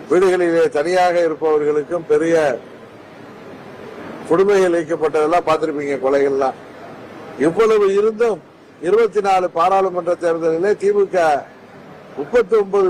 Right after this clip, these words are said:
தொகுதிகளிலும் தமிழ்நாட்டிலே வெற்றி பெற்றிருப்பதுதான்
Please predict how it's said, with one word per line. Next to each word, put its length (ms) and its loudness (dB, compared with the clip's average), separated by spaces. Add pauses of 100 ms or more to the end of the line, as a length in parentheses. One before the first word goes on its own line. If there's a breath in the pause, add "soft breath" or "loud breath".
தொகுதிகளிலும் 600 2
தமிழ்நாட்டிலே 580 0
வெற்றி 240 0
பெற்றிருப்பதுதான் 1080 0